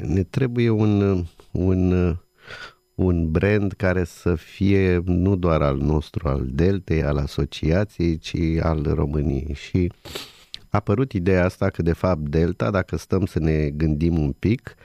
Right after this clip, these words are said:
orice picătură de apă de pe teritoriul României, într-un final ajunge în Dunăre și Dunărea trece prin Delta.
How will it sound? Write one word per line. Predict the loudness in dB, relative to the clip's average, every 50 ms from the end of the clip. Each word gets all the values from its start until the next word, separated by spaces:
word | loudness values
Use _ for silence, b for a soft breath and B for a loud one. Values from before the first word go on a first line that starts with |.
| B B B B B B B B B
orice | -2 -2 -2 -2 -2 -4 -4
picătură | -2 -2 -4 -4 0 2 0 0 2 -2 -2 0 0
de | 0 2 0
apă | 0 0 -2 -2 -2 -2
de | 0 0 -2
pe | -2 -2 -4
teritoriul | -2 0 0 0 0 -2 -2 0 0 2 2 2 2
României, | 2 0 0 0 0 0 2 2 2 2 2 2 2 0 0 -4 -6 _ _ _ _ _ _ -18 -12 -4
într-un | 0 2 2 2 0 0 0 0 0
final | 0 0 0 0 2 2 2 2 2
ajunge | 0 0 0 0 2 2 2 2 2 0
în | 0 0 0 0
Dunăre | 0 0 2 2 2 2 0 0 -2 -4 -6 -12 _ _ _ _ _ _ _
și | _ -10 -8 -2 -2 -2
Dunărea | -2 0 0 0 2 2 0 0 0 0 -2
trece | -2 -2 -2 -2 -2 -2 -2 -4 -4
prin | -4 -2 -2 -2 0 0 -2 -4 -6 -4
Delta. | -2 0 2 2 0 0 -2 -6 -12